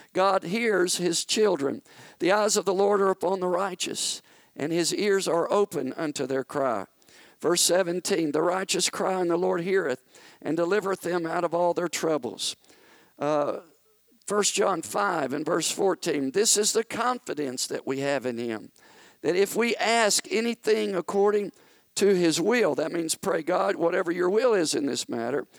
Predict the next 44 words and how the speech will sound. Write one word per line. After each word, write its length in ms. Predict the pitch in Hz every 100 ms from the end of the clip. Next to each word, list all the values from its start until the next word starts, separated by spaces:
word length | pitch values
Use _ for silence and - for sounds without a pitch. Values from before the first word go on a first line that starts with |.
| - -
he 200 | - 180
hears 360 | 185 262 277 202
us, 380 | 165 170 196 -
and 160 | - 170
if 100 | 143
we 120 | 165
know 280 | 180 220 226
that 180 | 175
he 140 | 147 147
hears 300 | 147 147 147
us 180 | 139 -
whatsoever 600 | 175 - 131 156 151 175
we 240 | 180 156
ask, 420 | 123 135 160 - - - - - -
we 160 | 156
know 260 | 160 170 190
that 160 | 202 -
we 140 | 185
have 180 | 180 165
the 80 | 135
petitions 720 | 185 - 165 160 143 156 151
we 160 | 165
desired 540 | 151 156 160 175 170 135
of 100 | 127
him." 240 | 123 117
Now 140 | 123 139
again, 400 | 135 180 175 143 - -
doesn't 260 | - 160 165
mean 180 | 190 185
we'll 100 | 170
get 220 | 165 170
what 200 | 175 160
we 140 | 160
desired 400 | 151 143 160 165
of 80 | 151
him 220 | 156 147 139
our 220 | 156 156
way. 420 | 165 190 156 156 - - -
We're 120 | 143
praying 380 | - 180 175 170
according 480 | 156 - 170 165 160
to 120 | 156
his 240 | 151 139 151
will, 460 | 196 185 160 -